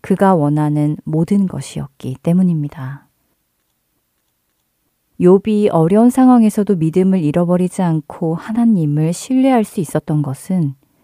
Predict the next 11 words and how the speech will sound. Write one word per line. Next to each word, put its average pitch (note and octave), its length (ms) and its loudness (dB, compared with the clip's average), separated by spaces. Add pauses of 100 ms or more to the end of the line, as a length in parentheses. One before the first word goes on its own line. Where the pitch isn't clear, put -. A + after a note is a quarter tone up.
(420)
욥 F#3 320 2
역시 C3+ 600 -6 (140)
하나님 A#3 500 4
자체에 D#3 760 -8
집중했기 E3+ 760 -4
때문입니다. C#3+ 920 -4 (680)
하나님께서 A3+ 640 0
주신 E3 720 -4
재산과 D3 840 -6
자녀들이 D#3+ 640 -4
아니라요. C#3 680 -8